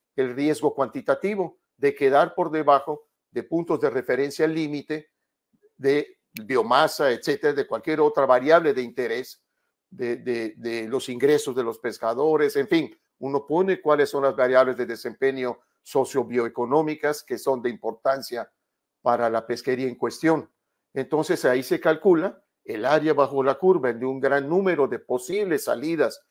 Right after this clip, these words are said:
y resultados en el tiempo, es decir, no es un solo valor, sino es una distribución de valores.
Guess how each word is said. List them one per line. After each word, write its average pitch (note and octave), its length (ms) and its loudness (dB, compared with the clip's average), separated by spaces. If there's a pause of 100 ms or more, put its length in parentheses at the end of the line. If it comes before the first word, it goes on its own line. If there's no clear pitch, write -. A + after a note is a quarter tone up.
(100)
y B2+ 120 -6
resultados B2 680 2
en A#2+ 120 -4
el A2+ 120 -12
tiempo, D3 420 -4
es C#3 60 -8
decir, F3 360 -2 (420)
no D3 200 4
es F3 100 -2
un F3 80 2
solo E3 280 6
valor, E3 280 6
sino C3+ 180 -4
es C3+ 100 -4
una D3+ 240 0
distribución C#3+ 760 -4
de C3 80 0
valores. A#2 560 -2